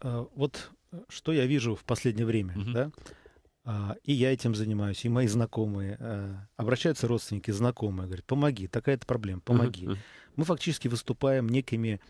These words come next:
Speaker 1: а, доверенными врачами, в хорошем смысле этого
Speaker 2: Ну,
Speaker 1: слова.
Speaker 2: то есть вы рекомендуете
Speaker 1: Мы
Speaker 2: кого-то, да? Да, да.
Speaker 1: рекомендуем и отвечаем одновременно,
Speaker 2: Да,
Speaker 1: да?
Speaker 2: да.
Speaker 1: То есть мы запрашиваем информацию, там,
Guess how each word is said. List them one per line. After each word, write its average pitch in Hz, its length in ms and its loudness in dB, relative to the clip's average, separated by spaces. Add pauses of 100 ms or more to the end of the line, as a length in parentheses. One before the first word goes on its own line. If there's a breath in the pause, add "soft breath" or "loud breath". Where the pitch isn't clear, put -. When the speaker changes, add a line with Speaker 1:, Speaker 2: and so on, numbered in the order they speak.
(360 soft breath)
Speaker 1:
а, 104 680 -2
доверенными 127 800 4
врачами, 117 640 2
в - 60 -18
хорошем 110 360 0
смысле 104 320 -2
этого 107 160 -4
Speaker 2:
Ну, - 40 -2
Speaker 1:
слова. 175 180 6
Speaker 2:
то 180 80 8
есть 139 100 6
вы 180 160 10
рекомендуете 170 680 8
Speaker 1:
Мы - 40 -2
Speaker 2:
кого-то, 180 280 8
да? 85 60 -4
Да, - 100 8
да. 160 100 8
Speaker 1:
рекомендуем 185 400 6
и 156 120 2
отвечаем 147 580 4
одновременно, 110 540 2
Speaker 2:
Да, 98 140 4
Speaker 1:
да? 147 260 2 (100)
Speaker 2:
да. 95 160 -6
Speaker 1:
То - 80 -8
есть 110 140 -2
мы 202 100 4
запрашиваем 131 580 2
информацию, 120 800 2
там, 98 340 -2